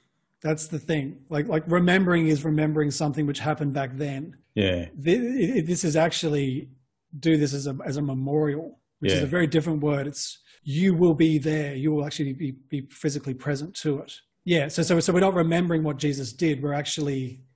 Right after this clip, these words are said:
Speaker 1: present to the death and resurrection of Christ. So every
Speaker 2: Yeah,
Speaker 1: time you go to
Speaker 2: standing at the
Speaker 1: mass
Speaker 2: foot of the cross.
Speaker 1: Yeah, every,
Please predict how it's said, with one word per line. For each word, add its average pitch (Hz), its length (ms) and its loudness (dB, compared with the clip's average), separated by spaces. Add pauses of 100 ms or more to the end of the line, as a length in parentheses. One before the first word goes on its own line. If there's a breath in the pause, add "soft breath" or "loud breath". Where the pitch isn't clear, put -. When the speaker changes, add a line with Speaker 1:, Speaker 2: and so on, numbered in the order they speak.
(140)
Speaker 1:
present 156 420 -2
to 156 440 0 (680)
the 151 80 -2
death 143 220 -2
and 151 100 -4
resurrection 143 380 -6
of 131 80 -12
Christ. - 380 -10
So 156 200 2 (340 loud breath)
every 190 140 10
Speaker 2:
Yeah, 196 40 10
Speaker 1:
time 190 180 6
you 170 60 4
go 131 60 6
to - 60 8
Speaker 2:
standing 117 180 6
at 117 60 6
the - 80 4
Speaker 1:
mass - 140 -4
Speaker 2:
foot 120 120 4
of 104 80 2
the 104 80 2
cross. 101 380 -2
Speaker 1:
Yeah, 208 340 -2
every, 202 220 -2